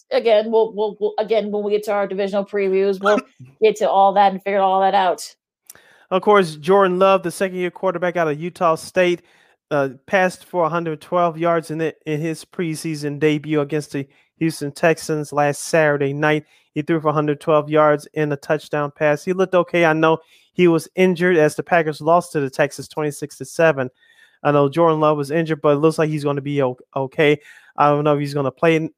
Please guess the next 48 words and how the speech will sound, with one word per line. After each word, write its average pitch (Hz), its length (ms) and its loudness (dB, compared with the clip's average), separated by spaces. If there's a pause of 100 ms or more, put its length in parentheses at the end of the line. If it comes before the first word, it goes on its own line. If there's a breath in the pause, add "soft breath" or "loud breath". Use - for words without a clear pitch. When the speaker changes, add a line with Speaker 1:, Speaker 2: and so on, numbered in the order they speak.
Speaker 2:
uh, 147 100 2
this 151 240 -6
coming 160 320 -2
week. 160 240 -4
We'll 147 220 0
see 147 260 -2
about 139 380 -2
that. 151 240 4 (440 soft breath)
But, 147 320 4
uh, 131 80 -2 (1300)
like 190 220 2
you 185 60 -2
said, 202 160 4
it's 160 100 -2
the 170 80 -4
preseason. 196 560 0
I'm 170 100 2
not 185 160 2
gonna 180 120 0
sit 185 160 -4
here 185 100 0
and 175 60 -4
say, 170 120 -2
"He 233 100 2
should 233 200 -6
take 226 160 0
over 214 180 2
Aaron, 208 380 0
Aaron 196 260 0
Rodgers 185 320 -2
right 180 180 -4
now." 175 140 -4
No, 151 280 0
folks. 127 340 -10 (340)
Uh, 143 120 2
you're 143 240 0
not 208 160 2
gonna 180 140 2
get 170 180 2
that, 160 140 4
not 160 180 2
on 151 100 -2
this 156 120 -4
show, - 120 -10
not 143 260 -2
from 135 180 -10
me. 139 180 -6
But 131 240 -6